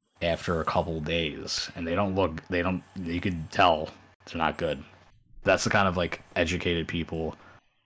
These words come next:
I know around here, that they just share that shit. Like, it reminds me of, is, uh, when people say, like,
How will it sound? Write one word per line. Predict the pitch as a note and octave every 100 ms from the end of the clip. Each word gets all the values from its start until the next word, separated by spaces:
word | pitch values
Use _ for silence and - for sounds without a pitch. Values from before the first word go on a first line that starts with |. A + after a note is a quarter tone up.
| _ -
I | D#2+
know | D#2+ E2 D2+ D#2 D#2 -
around | D#2 C#2+ C2+ D2+
here, | - D2 D2+ - - - _ _ -
that | E2+
they | E2
just | D#2+ -
share | F2 D#2+
that | D#2 D2
shit. | D2 D2+ - - - - - - -
Like, | G2+ C#3+ F#2+ G#2+ - - - _ _ _ _ _ -
it |
reminds | F2 E2+ E2 E2+
me | E2+
of, | E2+ A2 - - _ _ _ _ _ _ _ _
is, | F#2+ F#2 F2 F2
uh, | E2+ E2 D#2+ D#2 - - - -
when | F#2+
people | F#2+ F#2 F#2
say, | - F2+ E2 F#2
like, | E2+